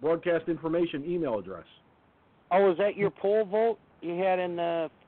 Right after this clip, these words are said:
Speaker 2: the F F N O
Speaker 1: No, no,
Speaker 2: chat
Speaker 1: no, no,
Speaker 2: there?
Speaker 1: no. Email. That's a private message. I'm talking about electronic mail that I sent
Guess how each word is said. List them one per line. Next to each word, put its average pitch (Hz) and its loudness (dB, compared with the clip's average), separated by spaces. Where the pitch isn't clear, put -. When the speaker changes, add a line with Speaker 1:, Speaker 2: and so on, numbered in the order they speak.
Speaker 2:
the 160 -2
F 170 0
F 175 -4
N 170 -2
O 208 2
Speaker 1:
No, 202 4
no, - 0
Speaker 2:
chat 175 0
Speaker 1:
no, 175 4
no, 180 0
Speaker 2:
there? 180 -2
Speaker 1:
no. 147 -2
Email. 110 -4
That's 151 0
a 160 0
private 170 -4
message. 160 -2
I'm 156 -4
talking 208 0
about 165 0
electronic 185 -2
mail 160 0
that 151 -2
I 175 2
sent 165 2